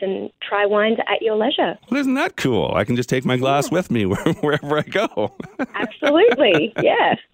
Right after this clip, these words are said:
Speaker 1: <laughs>
Speaker 2: So is there anything,
Speaker 1: Definitely
Speaker 2: uh,
Speaker 1: very unique.
Speaker 2: <laughs> is there anything new this year that, uh, maybe someone has been there in the past years that they might see?
Speaker 1: A new event this year is our iconic and collectible wines of B C with John Schreiner.
Speaker 2: Mm-hmm.
Speaker 1: So you would learn everything you ever wanted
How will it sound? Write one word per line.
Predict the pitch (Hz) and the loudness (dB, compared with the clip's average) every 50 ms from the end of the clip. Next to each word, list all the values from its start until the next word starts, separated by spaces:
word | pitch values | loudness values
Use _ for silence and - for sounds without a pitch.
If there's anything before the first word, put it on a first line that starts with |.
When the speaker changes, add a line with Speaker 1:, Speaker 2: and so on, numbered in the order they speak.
| _ _ | _ _
Speaker 1:
<laughs> | - - 381 285 233 233 - - 226 202 - | -2 2 2 4 4 4 4 2 2 0 -2
Speaker 2:
So | - - 170 165 | -2 0 2 2
is | 170 156 | 2 2
there | 165 175 180 | 2 2 2
anything, | 190 202 175 175 180 170 165 160 | 2 2 2 2 0 2 2 2
Speaker 1:
Definitely | 156 131 - | 2 2 0
Speaker 2:
uh, | |
Speaker 1:
very | - 254 247 247 240 | 0 -2 -4 -2 0
unique. | 240 233 226 196 170 156 - - _ | 2 4 4 4 2 2 -2 -4 _
Speaker 2:
<laughs> | - - | 2 4
is | 277 254 - - 147 151 135 139 | 4 4 4 2 0 -2 -2 -2
there | 143 139 143 | 0 0 2
anything | 147 151 147 135 139 139 131 123 123 | 2 2 0 0 0 0 0 0 0
new | 131 139 143 139 135 | 0 2 2 0 0
this | 120 120 127 139 - - - | 0 0 -2 -2 -4 -4 -4
year | 143 139 139 139 139 131 | -2 0 0 0 0 0
that, | 127 123 117 - - - | 0 -2 -2 -2 -2 0
uh, | 117 110 110 110 107 | 0 2 2 2 0
maybe | 110 110 107 107 113 104 | 0 -2 -2 -2 -2 -2
someone | - 120 110 110 101 | -2 -2 0 0 0
has | 98 - | -2 -2
been | - 110 104 104 | -2 0 0 0
there | 104 104 101 101 | 2 2 2 2
in | 98 95 | 2 0
the | 92 | 0
past | - 107 101 101 104 - - | 0 0 0 0 -2 -2 -2
years | 107 101 92 95 | -2 -2 -2 -2
that | 92 - - | -4 -2 0
they | 95 95 95 | 0 0 0
might | 92 95 95 98 - - | 0 0 -2 -2 -4 -8
see? | - - - 107 120 120 127 143 151 - - - - _ _ _ - | -10 -8 -6 -4 -4 -4 -4 -6 -8 -12 -18 -20 -20 _ _ _ -4
Speaker 1:
A | 202 202 | -2 0
new | 220 233 269 294 | 4 6 6 6
event | 285 240 247 233 220 - | 6 4 2 0 2 2
this | 233 220 220 - - | 0 0 0 0 0
year | 214 202 196 196 | 2 4 4 4
is | 196 | 2
our | 202 190 185 | 2 0 -2
iconic | - 202 196 202 - - 226 233 247 247 - | -2 -4 -6 -6 -6 -4 -2 0 0 0 0
and | 240 196 - | -2 -4 -2
collectible | - 208 202 214 214 - 220 - 208 202 | -2 0 0 0 -2 -4 -2 -2 0 0
wines | 190 196 196 196 202 202 208 | 0 2 2 2 2 2 0
of | 202 190 190 - _ _ _ _ _ | -2 -2 -4 -8 _ _ _ _ _
B | 415 392 381 - - | -2 -2 -2 -2 0
C | 403 208 254 | 2 2 4
with | 302 262 226 233 - | 4 4 2 2 0
John | - 190 185 185 - - | -2 -2 -2 -2 -6 -6
Schreiner. | - 190 185 185 196 233 277 381 - - - | -6 -4 -2 0 0 0 0 -2 -4 -4 -6
Speaker 2:
Mm-hmm. | 202 208 - 233 320 349 - | -4 -4 -4 -4 -6 -6 -6
Speaker 1:
So | 233 220 208 | -8 0 2
you | 233 254 | 4 6
would | 269 262 240 | 6 6 6
learn | 226 214 208 208 - - | 4 4 6 4 4 4
everything | - 208 196 233 233 226 233 214 208 | 4 2 2 2 0 2 2 2 2
you | 202 196 196 | 4 2 2
ever | 190 190 202 | 2 2 2
wanted | 196 196 190 190 185 | 2 2 2 0 -2